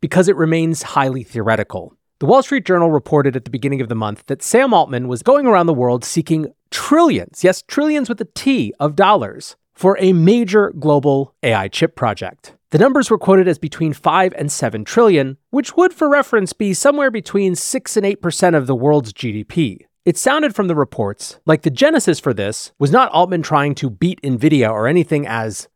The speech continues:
pedestrian as that, but instead to create a massive cooperative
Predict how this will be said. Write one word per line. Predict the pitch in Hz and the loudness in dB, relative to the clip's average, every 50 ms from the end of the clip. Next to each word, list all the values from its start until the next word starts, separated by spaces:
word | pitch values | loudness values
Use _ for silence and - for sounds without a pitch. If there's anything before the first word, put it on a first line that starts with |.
| _ | _
pedestrian | - - - 160 160 143 - - 147 135 123 113 | -8 -2 0 2 2 2 2 0 0 0 0 -2
as | 104 95 87 | -4 -6 -2
that, | 110 120 117 95 - - - _ _ _ _ | 0 0 0 0 -4 -8 -14 _ _ _ _
but | - 143 | 0 0
instead | 139 143 139 - - - 285 277 208 123 110 110 98 - _ - | 2 0 0 -2 -2 0 0 0 0 -2 -4 -6 -10 -16 _ -6
to | - 185 | -4 -4
create | - - - 190 190 185 190 - | -4 0 2 2 2 2 2 0
a | 165 160 151 | -2 -2 -2
massive | 147 143 143 165 185 202 220 - - - 135 110 107 104 - - - _ _ | 0 0 0 0 0 0 0 -2 0 -2 -2 -2 -2 -6 -12 -20 -20 _ _
cooperative | - - 156 139 156 190 208 202 - 220 185 175 - | -6 -4 -2 0 2 2 2 2 2 2 2 2 0